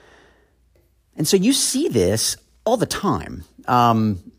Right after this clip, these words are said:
you can see it, I guess, in so-called secular states or governments that they oftentimes can claim for themselves,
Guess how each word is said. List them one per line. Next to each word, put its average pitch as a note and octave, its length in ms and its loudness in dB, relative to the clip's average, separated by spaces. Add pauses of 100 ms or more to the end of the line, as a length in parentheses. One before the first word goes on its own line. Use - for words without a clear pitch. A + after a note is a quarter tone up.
(160)
you C#3+ 280 -2
can F3 160 2
see F#3 280 2
it, F3 60 6
I C#3 60 2
guess, D#3 280 2
in C3 140 0
so-called D3 720 2
secular C#3 560 -2
states B2+ 420 -2
or A#2+ 60 0
governments D#3 720 -2
that A2 220 -14
they B2 120 2
oftentimes C#3 800 0
can G#2+ 220 -4
claim B2+ 500 -2
for C#3 180 -2
themselves, A#2+ 920 0